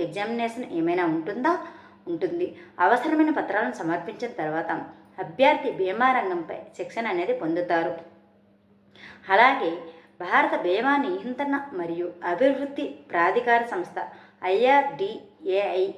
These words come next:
నిర్వహించే పరీక్షలు అయితే ఉత్తీర్ణులు కావాల్సి అయితే ఉంటుంది. అయితే ఏజెంట్ లైసెన్స్ ఏమైనా ఉండాలా అంటే ఏజెంట్ లైసెన్స్ పరీక్షలో విజయవంతంగా ఉత్తీర్ణత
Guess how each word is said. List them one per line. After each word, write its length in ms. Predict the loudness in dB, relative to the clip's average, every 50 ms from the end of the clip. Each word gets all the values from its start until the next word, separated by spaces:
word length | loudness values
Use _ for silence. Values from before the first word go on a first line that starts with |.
| -6 -6
నిర్వహించే 400 | -6 -4 -2 -2 -2 -2 -4 -4 -4
పరీక్షలు 360 | -4 -4 -4 -4 -4 0 0 0
అయితే 160 | 2 2 0 -2 -2 -8 -14 -18 -12 _ -6 -6
ఉత్తీర్ణులు 580 | -6 -6 -4 0 0 0 2 0 -2 -2 -2 -2 0
కావాల్సి 360 | 0 0 0 -2 -4 -4 -6 -8
అయితే 160 | -6 -4 -4 -2 -2
ఉంటుంది. 420 | -4 -4 -4 -4 -4 -4 -4 -4 -6 -6 -12 -18 -20 -20 -20 -10 -4 -2
అయితే 180 | -2 -2 -2 2 2 4 4
ఏజెంట్ 300 | 6 4 4 2 2 2 2
లైసెన్స్ 420 | 2 2 0 -2 -4 -6 -8 -12 -14 -16 -18 _ _ _ _ -6 -4
ఏమైనా 260 | -2 -2 -2 -2 -2 -2 -2
ఉండాలా 340 | 0 2 2 4 4 4 4 4 2
అంటే 200 | 0 -2 -4 -4 -6 -6 -6 -10 -16 -20 -20 -20 -20 _ _ 0 2 4
ఏజెంట్ 300 | 4 4 4 0 0 2 2 2
లైసెన్స్ 380 | 2 2 0 -2 -4 -6 -6 -10 -16 -20 _ _ _ _ _ _ _ _ _ -20 -20 -20 -20 -20 -20 -20 _ _ _ _ _ _ 4
పరీక్షలో 400 | 4 4 4 4 0 0 0 0 2 2
విజయవంతంగా 720 | 0 0 0 0 0 0 0 -2 0 -2 -2 -2 0 -2 -4 -4 -4 -10 -14
ఉత్తీర్ణత 560 | -16 -12 -4 -2 -2 0 0 -2 -2 -2 -4